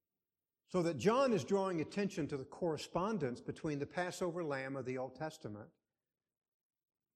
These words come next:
and the reality that the bones of Jesus were not broken, meaning for me that in the great sweep of redemptive history, that the, he is the greater Passover lamb.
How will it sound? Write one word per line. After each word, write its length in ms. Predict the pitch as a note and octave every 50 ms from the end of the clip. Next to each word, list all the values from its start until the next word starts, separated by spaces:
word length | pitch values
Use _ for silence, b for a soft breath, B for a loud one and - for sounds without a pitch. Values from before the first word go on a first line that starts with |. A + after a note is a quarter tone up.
| _ _ _ _ _ _ _ _ _ _ _ -
and 120 | D3+ C#3
the 60 | C#3 C3
reality 600 | C3+ D3 D#3 E3+ G3 A3 A3 G3 D#3+ C3+ C#3+ C#3
that 180 | B2+ D3 -
the 80 | - C#3
bones 340 | A2 E3 E3 E3 D#3+ D#3 D3+
of 120 | C3 G#2+
Jesus 720 | - - F#3 G3+ F3+ - - D#3+ D3+ C#3+ - - - - - _ -
were 140 | D3 D3+ C#3+
not 280 | D3 C#3+ C#3+ C#3+ -
broken, 540 | C#3 D#3+ E3+ F3+ F3 - C3+ B2 B2 B2 B2+
meaning 320 | D3+ E3+ E3+ D#3+ D3+ C#3
for 200 | - - - C#3
me 240 | C3+ D#3+ F3+ F3+ F3 D3+
that 180 | B2 C#3 B2+
in 60 | C3
the 100 | C3 C3
great 320 | A#2+ G#2+ D3 E3 D#3+ D3+ D#3+
sweep 380 | - - - F3+ F3 D#3+ -
of 120 | C#3+ A#2 A#2
redemptive 440 | C3+ A#2+ C3 D#3 C#3+ - - A2+ -
history, 540 | - G#3 F3 - - D3 C3 A#2+ A#2 A#2+ A#2+ b b b b b -
that 140 | C3 B2 -
the, 80 | D3
he 240 | C3 - - F#3+ F3+
is 120 | E3 -
the 80 | - D3
greater 400 | A2+ G2+ C#3 F3 F3 E3+ E3+ D#3+
Passover 580 | D#3+ - D#3+ D3+ D3 C#3 - D3+ C3+ B2 C3+ B2+
lamb. 360 | B2+ C3+ B2+ B2 A2 G#2